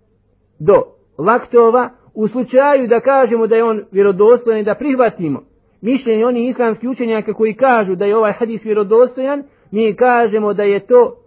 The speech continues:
hadis koji upućuje na potpunjavanje tejemuma, a ni u kom slučaju da je to vađib.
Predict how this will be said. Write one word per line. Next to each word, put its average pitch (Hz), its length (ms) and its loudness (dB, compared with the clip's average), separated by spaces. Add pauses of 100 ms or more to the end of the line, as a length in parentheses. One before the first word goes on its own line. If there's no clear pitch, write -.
(140)
hadis 226 380 -4
koji 214 180 -4
upućuje 226 440 -4
na 214 120 -4
potpunjavanje 214 920 0
tejemuma, 175 480 -2 (260)
a 170 120 -2
ni 240 120 2
u 262 100 -2
kom 220 140 0
slučaju 226 360 -2
da 196 80 -2
je 196 200 -2
to 208 120 4
vađib. 185 540 2